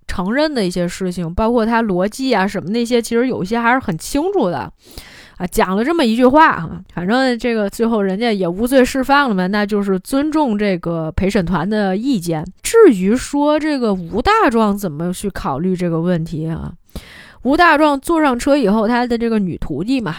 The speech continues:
就坐在车里面问了他一个问题啊，说那个，说“师傅，你今天有没有觉得失望啊？”当时他说话就是，呃，林海峰这个角色吧，特别有意思，他演也很有意思，就是因为他说话从来不直接说，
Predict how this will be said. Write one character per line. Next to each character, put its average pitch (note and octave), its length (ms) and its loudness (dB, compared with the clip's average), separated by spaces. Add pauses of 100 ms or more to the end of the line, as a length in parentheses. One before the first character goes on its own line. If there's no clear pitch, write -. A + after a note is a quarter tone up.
就 F#3+ 100 -4
坐 A#3 220 0
在 A3 120 0
车 A#3 200 -4
里 F#3+ 140 -4
面 F3 220 -2
问 G#3+ 220 0
了 E3 100 -2
他 F#3+ 140 -4
一 A3 100 -2
个 A#3+ 80 0
问 B3+ 280 -2
题 D#3 200 -8
啊， D#3 160 -4
说 F#3 220 -6
那 F#3+ 180 -2
个， F3 160 -6 (140)
说 G#3+ 160 -2
“师 G#3 260 0
傅， G#3+ 140 0
你 E3+ 100 -4
今 F#3+ 140 -4
天 A3+ 160 0
有 G3+ 80 0
没 E3+ 100 -2
有 G#3+ 80 0
觉 F3 140 -2
得 E3+ 80 0
失 - 340 -6
望 G3 280 -2
啊？” F2+ 180 -10 (100)
当 A#3+ 160 -2
时 A3 320 -2
他 - 200 -2
说 - 200 0
话 C#4+ 300 2
就 C4 140 -6
是， G#3 320 -6 (600)
呃， F#3+ 120 -2
林 G3+ 200 2
海 - 160 2
峰 D4 280 0
这 A4+ 80 2
个 D#4 100 6
角 F3 300 -2
色 F4 240 2
吧， G3+ 160 2
特 G#3+ 100 -4
别 C#4 120 2
有 C#4+ 120 4
意 B3+ 240 2
思， A3 100 -2
他 B3+ 220 -2
演 G3 240 -2
也 A#2 100 -8
很 G#3 140 -2
有 B3+ 140 0
意 F#3 180 -2
思， E3+ 180 -6
就 A#3+ 140 -4
是 C#4+ 100 2
因 C#4+ 120 -2
为 C4+ 100 2
他 D4 160 0
说 D#4 160 -2
话 D#4 160 0
从 A3 320 -4
来 B3+ 160 2
不 A3 140 0
直 F3+ 220 -6
接 A#3 220 2
说， D#3 320 -2